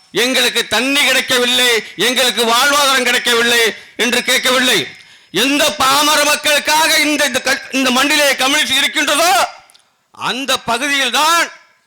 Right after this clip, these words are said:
"எங்களுக்கு குடிக்க தண்ணீர் கிடைக்கவில்லை, எங்களுக்கு சரியான மின்சாரம் கிடைக்கவில்லை" என்று கேட்கிறார்கள். நாங்கள் அவர்களிடம் கேட்க சொ-, சொ-, சொல்கின்றோம், "நீங்கள் இதுவரை யாருக்கு மா-, வாக்களித்தீர்கள்,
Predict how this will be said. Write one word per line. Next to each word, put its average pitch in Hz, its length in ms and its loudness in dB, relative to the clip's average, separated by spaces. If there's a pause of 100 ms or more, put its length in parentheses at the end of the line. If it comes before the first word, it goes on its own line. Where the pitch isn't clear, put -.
"எங்களுக்கு 185 500 -8
குடிக்க 214 380 -6
தண்ணீர் 202 400 -4
கிடைக்கவில்லை, 185 880 -2 (640)
எங்களுக்கு 233 460 -2
சரியான 254 460 0
மின்சாரம் 269 520 0
கிடைக்கவில்லை" 226 800 0 (320)
என்று 214 260 -6
கேட்கிறார்கள். 214 720 -4 (1500)
நாங்கள் 269 480 0
அவர்களிடம் 294 540 0
கேட்க 277 480 -4
சொ-, 262 40 -10
சொ-, 247 240 -14
சொல்கின்றோம், 285 680 0 (500)
"நீங்கள் 202 440 -4
இதுவரை 233 320 -2
யாருக்கு 233 500 -2
மா-, 220 200 -2
வாக்களித்தீர்கள், 214 920 -2